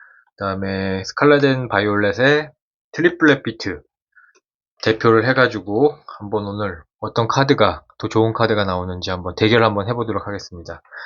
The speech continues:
일단 창공 스트림 같은 경우에는 여기 이제 보시면 레쿠자죠. 레쿠자 브이맥스, 하이퍼레어 특일,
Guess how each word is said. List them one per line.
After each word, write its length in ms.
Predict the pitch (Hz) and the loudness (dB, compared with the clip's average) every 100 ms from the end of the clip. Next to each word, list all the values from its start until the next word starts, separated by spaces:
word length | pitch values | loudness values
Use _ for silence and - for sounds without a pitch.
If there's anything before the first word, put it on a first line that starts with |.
| - - - - - | -16 -16 -18 -20 -4
일단 640 | 143 143 160 156 156 151 | -2 4 6 8 6 2
창공 380 | 147 180 185 180 | -2 -2 0 -2
스트림 680 | 170 - 208 208 190 175 160 | -2 -2 0 2 0 -2 0
같은 280 | 143 - | -2 0
경우에는 640 | 131 123 117 113 135 170 190 _ _ _ - 147 | -2 0 0 2 2 2 -4 _ _ _ -18 -6
여기 220 | 123 127 | -2 -2
이제 160 | 123 117 | -2 -2
보시면 580 | 117 110 123 123 101 95 _ _ _ _ - _ _ _ _ _ _ _ - | -2 -4 0 2 0 -2 _ _ _ _ -20 _ _ _ _ _ _ _ 0
레쿠자죠. 580 | 117 - 127 107 107 | 0 2 2 4 6
레쿠자 420 | 110 - - 113 110 | 4 4 0 -2 0
브이맥스, 840 | 107 104 101 - - 160 170 175 _ _ _ _ | -2 -4 -6 -8 -2 0 0 -6 _ _ _ _
하이퍼레어 500 | - 151 143 117 104 | -2 0 2 2 2
특일, 340 | - 139 113 | 0 -4 -4